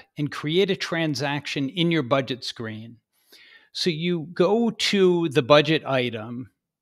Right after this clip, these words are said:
let's pick this one, and then you click the blue plus sign at the bottom right corner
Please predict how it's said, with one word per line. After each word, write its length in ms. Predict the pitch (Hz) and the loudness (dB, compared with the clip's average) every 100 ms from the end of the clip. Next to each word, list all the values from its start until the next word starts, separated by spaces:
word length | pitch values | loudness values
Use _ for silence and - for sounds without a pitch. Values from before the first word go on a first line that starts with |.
| _ - | _ -12
let's 320 | 127 110 104 | -10 -10 -14
pick 280 | - 127 120 | -10 -10 -8
this 240 | 127 110 - | -8 -8 -10
one, 300 | 110 117 117 _ _ - - - | -10 -12 -16 _ _ -20 -20 -4
and 160 | 175 180 | 0 2
then 160 | 180 | 4
you 80 | 180 | 2
click 480 | 180 - 233 226 - | -2 0 0 0 -4
the 300 | 180 170 156 | -2 0 0
blue 580 | 139 123 160 190 208 208 | -2 -2 4 4 4 -2
plus 420 | - - 170 160 | -6 -2 0 0
sign 680 | - - 135 120 120 120 131 _ _ - | 0 0 0 0 -4 -6 -10 _ _ -12
at 140 | 147 165 | -2 -2
the 80 | |
bottom 420 | 123 156 180 185 170 | 4 6 6 6 6
right 300 | 160 156 - | 4 4 -6
corner 680 | 151 147 135 120 107 - | 0 2 2 -2 -8 -18